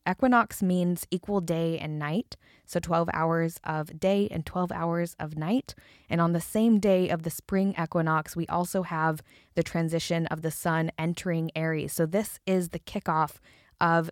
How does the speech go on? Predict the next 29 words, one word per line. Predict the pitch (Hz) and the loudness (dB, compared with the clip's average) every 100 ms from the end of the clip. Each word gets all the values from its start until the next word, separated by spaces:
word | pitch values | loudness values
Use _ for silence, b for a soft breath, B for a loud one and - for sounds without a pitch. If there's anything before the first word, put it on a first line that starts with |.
| - | -4
the | 175 160 | -4 0
astrological | 160 - 180 165 160 165 - 160 | 0 0 -2 2 2 0 0 0
new | 160 165 | 2 2
year, | 196 240 277 b b b - | 2 2 0 b b b -6
and | 160 165 | -2 0
we | 185 | 0
are | 160 | 0
stepping | 156 - 170 180 175 170 | -2 0 0 2 0 0
into | 165 165 - 151 - | 0 0 -2 -4 -4
Aries | - 175 185 185 185 - - | 0 2 4 2 0 -2 -4
energy. | 165 185 190 226 254 277 b b b _ | 0 0 2 2 2 0 b b b _
So | - - 196 | -8 2 4
much | 214 202 - | 6 4 0
power | 165 170 175 | 0 2 2
here, | 185 185 175 175 165 b b _ _ | 0 0 2 2 -2 b b _ _
so | - 214 | 0 4
much | 214 196 | 4 4
initiation | 180 180 175 165 170 - 185 190 208 b b b | 2 0 0 0 0 0 0 0 -4 b b b
and | 170 160 151 | -4 -2 -4
fire. | - - 160 160 151 156 - b b b b - | -8 -6 -4 -2 -4 -8 -14 b b b b -2
It's | 165 175 | 0 2
a | |
really | 165 165 185 190 196 | 0 4 4 4 0
exciting | 175 - 165 160 160 | -2 -2 -2 0 0
time | - 165 160 156 | -2 0 0 0
for | - 151 - | -2 -2 -2
everyone. | 165 175 180 175 | 0 2 4 2
I | 180 165 | 2 2
notice | 160 160 151 | 0 0 -2